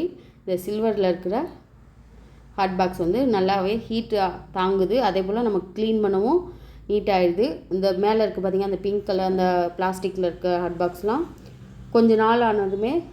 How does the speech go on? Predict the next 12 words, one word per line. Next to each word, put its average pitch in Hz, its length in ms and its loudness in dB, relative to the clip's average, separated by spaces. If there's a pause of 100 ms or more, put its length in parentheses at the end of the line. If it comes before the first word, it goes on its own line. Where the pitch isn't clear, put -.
(100)
அந்த 208 180 -2
ஓரத்துல 214 640 0 (960)
ஒரு 196 120 0
மாதிரி 208 200 2
லைட்டா 202 340 0
துரு 208 180 2
பிடிக்கிற 196 440 0
மாதிரி 185 260 2
ஆயி-, 180 260 2
ஆயிடுச்சு. 175 340 0
அந்த, 196 240 2
அதோடைய 175 340 2